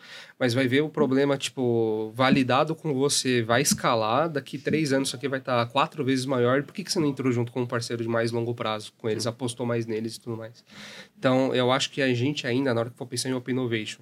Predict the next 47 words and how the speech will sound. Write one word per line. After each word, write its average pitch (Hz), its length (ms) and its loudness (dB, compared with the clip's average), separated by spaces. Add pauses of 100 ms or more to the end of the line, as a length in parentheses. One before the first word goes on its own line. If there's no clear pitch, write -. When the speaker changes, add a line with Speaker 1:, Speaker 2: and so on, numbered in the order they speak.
Speaker 1:
até 113 240 -6
isso 190 160 -6
que - 80 -4
às 131 100 0
vezes 120 160 0
a 123 60 0
gente 117 160 -6
tem 120 100 -2
de 117 80 -12
compartilhamento 117 640 -4
de 185 80 -6
risco, 117 360 -4
alguma 120 260 -6
poc 120 320 -6
dentro, 127 240 -4 (260)
pouca 190 360 0
gente 143 260 -4
para 135 220 -2
e - 20 -14
fala - 140 -12
assim, - 120 -4
"Pô, 123 140 -6
mas 123 140 -2
eu 127 60 -6
deveria 127 240 4
ter 107 120 0
dez 120 160 -2
por 120 160 -14
cento 120 180 -4
do 117 60 -4
share 110 300 -6
de 110 80 -8
alguma 110 240 -8
coisa, 113 420 -6 (340)
ou 131 200 4
poderia 135 260 2
crescer 127 360 0
na 135 80 4
mesma 123 220 2
tendência, 117 720 -4
porque 117 280 -12
eu 123 40 0
não 120 380 0
estreito 113 400 -8
um - 60 -20
pouco 117 180 -14
mais." 110 240 -8